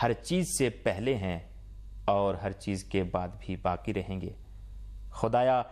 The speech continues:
میں تیری یاد کے ذریعے تیری بارگاہ میں تیرا تقرب حاصل کرنا چاہتا ہوں اور تیری ذات ہی کو تیری بارگاہ میں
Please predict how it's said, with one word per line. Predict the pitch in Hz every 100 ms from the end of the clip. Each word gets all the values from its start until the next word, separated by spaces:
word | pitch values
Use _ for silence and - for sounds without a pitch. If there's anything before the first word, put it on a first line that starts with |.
| - - -
میں | 120 135
تیری | 131 135 127 127 123
یاد | 120 120 117
کے | 120 113
ذریعے | 107 110 113 113 107 - - -
تیری | 120 113 113
بارگاہ | 101 104 101 104 101
میں | 104 101 92
تیرا | 107 101
تقرب | - 101 - 95 98 92
حاصل | 90 87 95 90 -
کرنا | 90 92 90 95
چاہتا | - 90 87 -
ہوں | 104 87 - - - - - - - - - -
اور | 107 110 - - - - -
تیری | 127 127 127
ذات | 113 120 151 - -
ہی | 117
کو | - 104 95 95 - -
تیری | 104 104 101
بارگاہ | 92 95 95 95 98
میں | 95 95